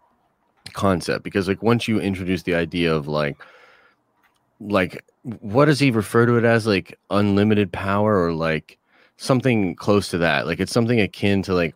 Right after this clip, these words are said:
unlimited power. So that doesn't really shock me that you can teleport stuff. My thing is, like, what is it exactly? Like,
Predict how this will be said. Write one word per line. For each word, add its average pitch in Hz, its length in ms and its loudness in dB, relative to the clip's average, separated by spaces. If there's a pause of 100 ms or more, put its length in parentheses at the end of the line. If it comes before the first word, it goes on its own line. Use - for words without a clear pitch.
unlimited 90 500 0
power. 80 260 -2
So - 120 -14
that 135 120 2
doesn't 151 220 4
really 101 180 4
shock 90 460 0
me 80 140 -2
that 73 140 -6
you 80 100 -6
can 73 340 -8 (180)
teleport 104 460 -2
stuff. - 200 -4 (320)
My 120 140 2
thing 135 200 2
is, 104 200 2
like, 85 220 0 (120)
what 131 140 2
is 156 280 4
it - 160 -8 (340)
exactly? 73 600 -6
Like, 73 260 -4